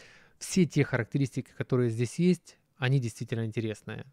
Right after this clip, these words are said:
Google T V, он нам дает много возможностей.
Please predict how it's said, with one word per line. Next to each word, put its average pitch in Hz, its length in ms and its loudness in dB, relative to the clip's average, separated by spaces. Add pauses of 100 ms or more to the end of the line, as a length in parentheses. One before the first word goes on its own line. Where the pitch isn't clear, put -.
(120)
Google 135 280 2
T 147 200 0
V, 160 280 2
он 120 100 -2
нам 131 120 4
дает 120 180 0
много 117 280 0
возможностей. 110 840 -6